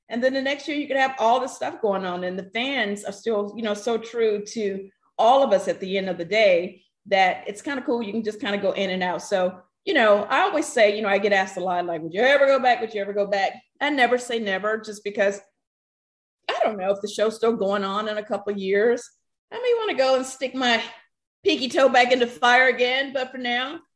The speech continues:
you know, I'm really enjoying, you know, being able to still be on television and showing you guys all these other things that, uh, these other layers, these other, uh, layers of Cynthia Bailey Hill that you guys didn't or don't always get to see on Housewives.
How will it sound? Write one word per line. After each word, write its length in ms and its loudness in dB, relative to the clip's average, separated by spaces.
you 120 -6
know, 120 2
I'm 120 -2
really 260 2
enjoying, 760 -2
you 80 -8
know, 260 2
being 240 -2
able 260 -4
to 140 -18
still 280 0
be 140 -2
on 120 -2
television 640 -6
and 160 -8
showing 320 -8
you 80 -10
guys 280 -4
all 160 -4
these 200 -8
other 220 -6
things 460 -10
that, 320 -6
uh, 320 -8
these 160 -10
other 200 6
layers, 400 -2
these 200 -16
other, 360 -4
uh, 200 -8
layers 340 -4
of 80 -18
Cynthia 300 -12
Bailey 420 -10
Hill 280 -10
that 180 -16
you 80 -20
guys 320 -14
didn't 500 -4
or 120 -4
don't 240 -4
always 460 -4
get 160 -12
to 40 -20
see 180 -14
on 120 -12
Housewives. 600 -18